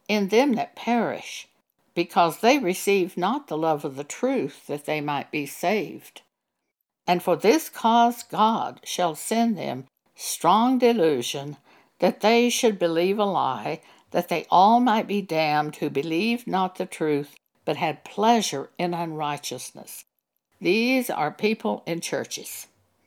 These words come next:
They are not the church, but they're in churches. They put themselves into churches by their own will and by doing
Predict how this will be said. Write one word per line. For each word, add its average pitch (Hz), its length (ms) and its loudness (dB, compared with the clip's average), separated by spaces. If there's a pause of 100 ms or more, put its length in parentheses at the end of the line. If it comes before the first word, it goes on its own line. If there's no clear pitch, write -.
(180)
They 220 160 4
are 190 140 6
not 214 240 2
the 180 100 -6
church, - 640 -2 (1000)
but - 160 0
they're 175 220 0
in 349 200 4
churches. - 560 -6
They 254 100 2
put 247 260 2
themselves 214 440 -2
into 170 240 -6
churches 151 580 -6 (240)
by 165 200 0
their 156 240 -2
own 247 300 2
will 139 300 -2
and 139 200 -8
by 147 140 -4
doing 202 520 2